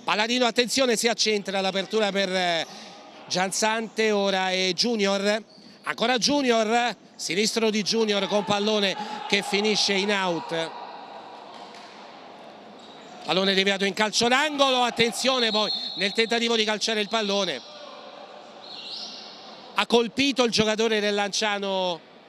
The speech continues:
Gianzante e si è beccato anche il giallo. Adesso viene chiesto un time out. Quindi al quindicesimo minuto,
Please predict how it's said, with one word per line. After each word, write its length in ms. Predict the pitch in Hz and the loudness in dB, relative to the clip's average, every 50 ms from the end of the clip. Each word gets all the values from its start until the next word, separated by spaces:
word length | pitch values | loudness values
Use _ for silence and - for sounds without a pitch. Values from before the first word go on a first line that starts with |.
| - - - - - - - - - - - - - - - - - - - - - - - - | -20 -20 -20 -20 -20 -20 -20 -20 -20 -20 -20 -20 -20 -20 -16 -10 -8 -6 -6 -4 -2 -2 0 2
Gianzante 760 | - 208 220 233 - - - 196 190 208 202 - - 170 151 - - - - - - - | 2 2 2 0 0 0 0 0 0 0 -4 -4 -2 -2 -4 -4 -8 -20 -20 -20 -10 -4
e 180 | 180 190 185 - | -4 -4 -2 -2
si 200 | - - - 202 | -4 -2 0 0
è 60 | 196 | 0
beccato 460 | 170 214 202 - 208 208 202 190 190 | 0 -2 -2 0 -2 -2 0 0 0
anche 260 | 190 190 175 - 190 | 0 0 -2 -2 -2
il 140 | 190 202 190 | -2 -2 0
giallo. 380 | - 196 185 165 165 170 170 170 | 0 0 0 0 0 0 0 0
Adesso 420 | 170 185 185 - - - 180 - - - - - - | 2 2 0 0 2 0 0 -2 -2 -6 -12 -12 -6
viene 240 | - 180 202 202 185 | -4 -2 -2 -2 0
chiesto 480 | 175 208 202 190 - - 190 190 185 - | 0 2 2 2 4 6 4 4 4 2
un 280 | - 190 196 202 196 190 | 2 2 4 2 2 2
time 240 | - 202 202 190 185 | 2 2 2 2 2
out. 480 | 175 160 156 147 139 - - 139 127 123 120 - - - - - - - - - - - - - - - - - - - - - - - - - - - - - - | 2 2 2 0 0 -2 -4 -4 -4 -4 -8 -14 -20 -20 -20 -20 -20 -20 -20 -20 -20 -20 -20 -20 -20 -20 -20 -20 -20 -20 -20 -20 -20 -20 -20 -20 -20 -20 -20 -8 0
Quindi 180 | - 185 196 202 | 2 4 6 6
al 140 | 202 202 | 4 4
quindicesimo 880 | - - 233 262 262 240 254 247 - - 247 240 - - 233 220 220 214 | 2 2 2 2 4 4 4 4 4 4 4 4 2 2 2 2 2 2
minuto, 500 | 214 208 196 196 196 190 180 185 175 | 4 2 2 2 2 0 0 -2 -4